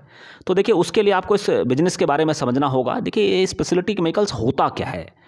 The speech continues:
तो ये एक ऐसे केमिकल्स होते हैं जो कि विशेष गुणधर्म के आधार पर डिवाइड किए जाते हैं।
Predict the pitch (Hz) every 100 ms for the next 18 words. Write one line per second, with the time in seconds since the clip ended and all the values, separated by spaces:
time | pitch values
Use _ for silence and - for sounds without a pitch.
0 | - - - - - 185 226 - 160 214
1 | 220 185 180 185 160 147 156 202 180 175
2 | 156 123 165 185 156 143 135 139 185 202
3 | 156 117 127 147 147 127 113 135 139 127
4 | 117 117 - 107